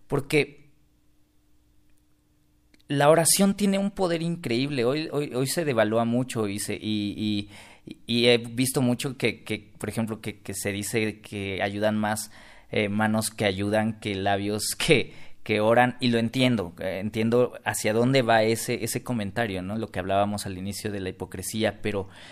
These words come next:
hay muchísimas personas, o sea, la oración te debe de llevar a la acción, y nosotros sabemos que hay personas que nos están sosteniendo con su oración y con su acción, y,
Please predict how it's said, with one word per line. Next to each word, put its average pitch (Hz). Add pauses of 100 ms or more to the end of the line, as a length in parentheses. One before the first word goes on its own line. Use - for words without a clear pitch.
(140)
hay 127
muchísimas 139
personas, 120
o 123
sea, 131
la 120
oración 120
te 156
debe 123
de 117
llevar 104
a 107
la 101
acción, 113
y 113
nosotros 127
sabemos 147
que -
hay 143
personas 139
que -
nos 131
están 123
sosteniendo 120
con 151
su 143
oración 123
y 156
con 170
su -
acción, -
y, 135